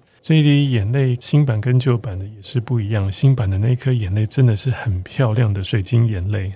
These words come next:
新版对作者来讲很有趣的是，他好像可以经过这么多年来，呃，一再的去修正、去调整到他觉得更好的状态。好，吉赛尔到世界各地流浪了很久，过了很多的日子之后，他突然想到，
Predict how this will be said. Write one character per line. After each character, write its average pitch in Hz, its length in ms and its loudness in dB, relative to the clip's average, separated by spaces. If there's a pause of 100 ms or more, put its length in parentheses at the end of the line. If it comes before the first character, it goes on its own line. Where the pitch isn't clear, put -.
(100)
新 143 320 2
版 101 540 -4 (120)
对 110 380 2
作 135 180 2
者 107 120 0
来 98 160 -2
讲 95 200 -4
很 104 160 -2
有 104 140 -2
趣 110 220 -4
的 101 60 -2
是， 113 180 -4
他 107 340 0
好 107 180 -8
像 135 220 2
可 120 120 -2
以 107 140 0
经 123 180 2
过 123 140 2
这 120 120 2
么 107 120 4
多 113 200 0
年 98 200 0
来， 92 300 -4 (320)
呃， 104 240 -8
一 117 80 -6
再 117 240 0
的 107 140 -2
去 110 200 0
修 110 260 -2
正、 104 260 -4
去 110 160 -2
调 101 200 -6
整 98 220 -6
到 104 140 0
他 107 160 -4
觉 104 120 -4
得 92 120 -2
更 120 200 2
好 95 200 -6
的 107 100 -16
状 98 240 -6
态。 131 240 -10 (520)
好， 107 180 -20
吉 - 160 -8
赛 180 140 0
尔 143 200 4
到 143 240 2
世 143 160 -2
界 135 200 0
各 135 200 2
地 120 540 -2
流 113 140 -4
浪 123 180 2
了 110 80 0
很 104 260 -4
久， 113 280 -8 (200)
过 127 160 0
了 110 120 -2
很 101 240 -2
多 123 160 2
的 113 100 -2
日 113 240 -2
子 - 180 -16
之 107 220 -8
后， 113 180 -2
他 139 140 -2
突 160 180 -2
然 120 160 4
想 104 220 -4
到， 117 240 0